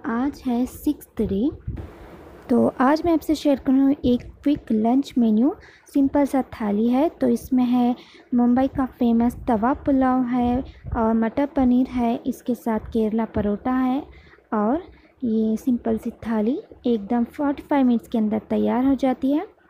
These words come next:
तो चलिए इसे बनाना start करते हैं। तो सबसे पहले बनाते हैं केरला परोठा। इसके लिए मैंने एक कप मैदा लिया है और आध, one fourth cup मैंने सूजी लिया है। इसमें जाएगा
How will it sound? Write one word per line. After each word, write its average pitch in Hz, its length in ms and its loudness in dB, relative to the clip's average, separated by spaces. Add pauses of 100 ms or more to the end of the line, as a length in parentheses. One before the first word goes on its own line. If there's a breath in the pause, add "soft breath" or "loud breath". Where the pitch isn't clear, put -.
तो 233 140 0
चलिए 262 460 0 (440 loud breath)
इसे 247 380 2
बनाना 226 440 2
start 233 340 -4
करते 254 260 -2
हैं। 262 80 2
तो 254 120 -2
सबसे 254 340 -4
पहले 294 260 2
बनाते 269 340 2
हैं 269 100 4
केरला 220 400 -2
परोठा। 220 560 -2 (420 loud breath)
इसके 339 240 -2
लिए 349 100 0
मैंने 320 280 4
एक 311 100 -2 (160)
कप 302 220 0
मैदा 247 460 2
लिया 262 240 2
है 254 280 0
और 226 480 -2 (480 loud breath)
आध, 254 180 2 (220)
one 262 260 2
fourth 339 280 0 (140)
cup 302 440 -4 (320)
मैंने 247 240 2
सूजी 240 460 -4
लिया 226 260 0
है। 233 260 -4 (100)
इसमें 277 340 0
जाएगा 269 560 -2